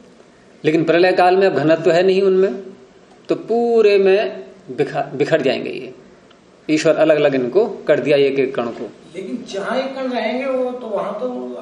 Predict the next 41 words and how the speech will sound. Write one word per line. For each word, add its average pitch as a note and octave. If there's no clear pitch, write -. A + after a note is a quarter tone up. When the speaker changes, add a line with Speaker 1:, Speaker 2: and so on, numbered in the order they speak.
Speaker 2:
खाली -
तो G#3
रहेगा, F#3
रहेगा, G3
आकाश F#3+
रहेगा, F3
नहीं A3+
तो -
रहेंगे G#3+
कैसे? -
Speaker 1:
जहाँ D3
ये F#3
कण F3
रहेंगे, C3
Speaker 2:
हाँ, D4+
कहीं -
तो -
Speaker 1:
वहाँ D#3+
Speaker 2:
रहेंगे। G#3
Speaker 1:
खाली C#3
स्थान B2
रहेगा। A2
Speaker 2:
हाँ। F3+
Speaker 1:
अगर D3+
आपने D#3
कमरे E3
में F3
पूरा A3
सामान E3
भर D3
दिया C3+
है A#2
और C#3
आप C#3
आए F3
तो C#3+
आपसे C3+
कहा C#3
जाए, D3
"बैठो E3
इसमें", B2